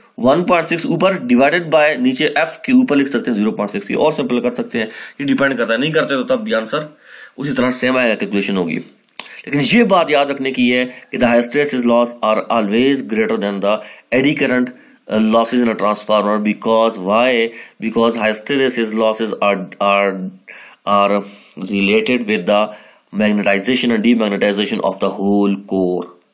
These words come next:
ठीक हो गया? And eddy current losses are just small induced currents, the value of them are small, so they, is, that's why their losses are small as compared to the hysteresis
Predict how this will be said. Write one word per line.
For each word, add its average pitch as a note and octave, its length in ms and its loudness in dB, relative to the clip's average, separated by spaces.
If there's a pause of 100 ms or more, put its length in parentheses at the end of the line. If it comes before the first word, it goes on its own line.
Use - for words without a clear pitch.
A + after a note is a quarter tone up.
(120)
ठीक A2 220 -6
हो G#2+ 80 0
गया? F#2+ 200 -6 (800)
And A2+ 140 0
eddy C#3 280 0
current C#3 240 0
losses B2+ 360 0
are G#2+ 160 0
just B2 440 -2
small A#2 420 2 (180)
induced G2+ 500 -2
currents, G2 380 -4 (100)
the G2+ 80 -6
value A#2+ 300 4
of G#2 100 0
them A2 160 0
are G2 140 0
small, A2 360 2 (360)
so - 120 -6 (300)
they, B2+ 240 4 (220)
is, A2 340 -4
that's A#2 280 0
why A#2 220 2 (400)
their G#2+ 120 2
losses G#2 320 0
are - 120 0
small G#2 440 0
as G#2 320 -2
compared F#2 320 -2
to F2+ 80 -2
the A#2 140 2 (440)
hysteresis G2+ 520 -4